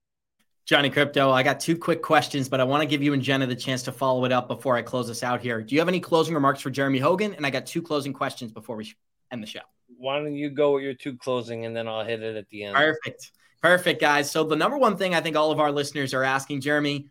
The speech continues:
Speaker 1: what are your thoughts on eth Gate? We've given some indication here that you're a believer, but I wanna get asked the question and get a definite answer. There's a lot of conspiracies, the fifteen million with Hinman, the emails in and of themselves. Are you a believer in the conspiracies? And if so,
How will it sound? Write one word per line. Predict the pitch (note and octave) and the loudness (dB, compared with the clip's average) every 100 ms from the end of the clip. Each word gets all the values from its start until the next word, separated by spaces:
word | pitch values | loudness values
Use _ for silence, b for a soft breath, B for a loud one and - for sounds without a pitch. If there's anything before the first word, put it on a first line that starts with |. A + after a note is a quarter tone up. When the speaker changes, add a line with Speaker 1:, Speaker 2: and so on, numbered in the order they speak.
| _ | _
Speaker 1:
what | A#2 C3 F#3 G3+ | -2 2 2 2
are | A3 | 2
your | A3+ | 2
thoughts | A3 F3 D3+ D3+ | 2 2 2 2
on | D3+ C3 - | -4 -4 -8
eth | C#3 C3+ | -10 -10
Gate? | - A#2 A2 | -8 -8 -4
We've | C#3 C3+ | -4 0
given | F3+ A#3 | 0 0
some | A3 G#3+ | -2 -2
indication | F#3+ F3+ F3+ E3+ E3+ D#3+ | -2 -2 0 -2 -2 -6
here | C#3 D3 | -2 -2
that | C#3+ | -2
you're | C#3+ D#3+ | 0 -2
a | |
believer, | C#3+ C#3+ E3+ C#3 C#3 B2 b - | -2 -2 -2 0 -2 -2 b 2
but | |
I | D3 | 2
wanna | E3 A3 | 4 0
get | G#3 G3+ | 0 0
asked | D#3 D#3+ - | 2 0 -2
the | |
question | D3+ D#3+ C#3+ D3 | -2 -2 -2 -6
and | C3 | -4
get | C3+ | -4
a | |
definite | A2+ C#3 C3+ B2+ B2+ | -2 -4 -2 -6 -4
answer. | C3 B2+ B2+ G#2+ _ _ _ | -6 -6 -8 -10 _ _ _
There's | C#3 | -8
a | |
lot | C3+ D3 F3+ F#3+ | -4 0 4 4
of | F3+ | 2
conspiracies, | D#3+ C#3 C#3+ B2 - A2 | -6 -8 -6 -6 -8 -16
the | A#2+ | -18
fifteen | - G#3 G#3 - F#3 | -4 -2 -2 -4 -2
million | E3+ E3 E3 D#3 | 0 0 -2 -2
with | C#3+ | -4
Hinman, | - D3+ D3+ C#3+ | -4 -4 -4 -4
the | C3 F3 | -6 -4
emails | F#3+ F3 E3 | -2 0 0
in | D#3+ | -4
and | D#3 | -2
of | D3 C#3 | -4 -4
themselves. | B2+ - C#3 C3+ - _ _ - | -6 -2 0 0 -4 _ _ 0
Are | D3 | 0
you | D3 F#3 | 2 0
a | C4+ | 0
believer | G3 G3+ G#3+ F3+ | 0 0 0 0
in | D#3+ | -2
the | |
conspiracies? | C#3+ C3 - D3+ F3+ - C#3 B2+ - | -6 -8 -6 -4 -4 -4 -4 -6 -6
And | C#3 | -6
if | G#3+ | -6
so, | - F3+ G#3 C3+ - | -4 0 2 0 -4